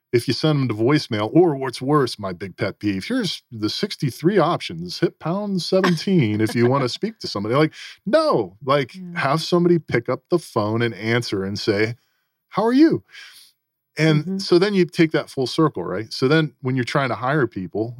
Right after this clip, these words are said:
Speaker 1: and you're like, like the position our employee service representative, right? So even when you go out of the world, you say employee service representative, people see call center.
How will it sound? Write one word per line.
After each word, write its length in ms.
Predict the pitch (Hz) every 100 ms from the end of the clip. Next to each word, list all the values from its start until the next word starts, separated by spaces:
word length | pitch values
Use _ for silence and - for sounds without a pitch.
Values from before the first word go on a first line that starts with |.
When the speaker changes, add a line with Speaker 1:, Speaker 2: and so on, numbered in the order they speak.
| -
Speaker 1:
and 140 | 110
you're 120 | 110 110
like, 340 | 110 98 - - _ _ -
like 160 | 113 -
the 80 |
position 480 | - 107 113 113 113
our 80 | 101
employee 320 | 95 - 107
service 420 | - 110 143 190 101
representative, 600 | 87 - - 165 156 _ -
right? 180 | 127 135 _ -
So 160 | - 147
even 220 | 175 190
when 120 | 156
you 60 | 120
go 120 | 135
out 80 | 131
of 60 |
the 60 | 107
world, 260 | 113 131
you 60 | 110
say 320 | - 101 92 92 _ -
employee 360 | 104 - 127 107
service 360 | - 202 175
representative, 500 | 104 92 90 92 95
people 240 | - 151 117
see 160 | -
call 280 | 104 107 117
center. 340 | - 90 76